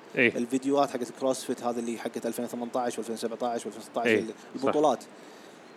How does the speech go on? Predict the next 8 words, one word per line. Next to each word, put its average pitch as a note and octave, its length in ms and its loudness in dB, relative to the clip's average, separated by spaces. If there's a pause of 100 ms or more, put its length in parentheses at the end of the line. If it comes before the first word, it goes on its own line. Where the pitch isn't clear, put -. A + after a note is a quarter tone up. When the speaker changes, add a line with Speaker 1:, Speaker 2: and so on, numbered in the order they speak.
(100)
Speaker 2:
الأبطال، C3+ 920 4 (640)
Speaker 1:
مهم. B2 240 0 (100)
Speaker 2:
الأبطال B2+ 580 2 (500)
يشتغلون C3 360 4
Speaker 1:
حلو. - 80 4
Speaker 2:
على - 160 2
كل G3 180 4
النواحي. A#2 380 -4